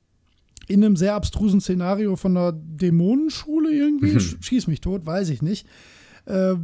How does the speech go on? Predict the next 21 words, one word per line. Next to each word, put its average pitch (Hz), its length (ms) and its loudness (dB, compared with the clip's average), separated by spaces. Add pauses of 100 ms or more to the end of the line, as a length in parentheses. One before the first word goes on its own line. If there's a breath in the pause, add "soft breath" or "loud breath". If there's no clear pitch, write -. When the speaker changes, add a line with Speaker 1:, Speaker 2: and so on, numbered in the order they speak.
(920)
Speaker 1:
also 196 220 -2
da, 175 220 -2
da 165 200 -6
brauchst 160 280 -2
du 196 60 0
so, 185 260 0
ich 165 120 -6
glaub, 175 180 -6
für 196 80 0
den 175 160 -2
ersten 180 280 -4
Durchgang, 185 300 -2
der 170 140 -2
Maurice 170 320 0
hat 147 80 -4
sich 156 100 -4
da 151 100 -2
mal 151 140 0
reingefuchst 160 540 -2
in 165 100 -6
eins, 170 420 -2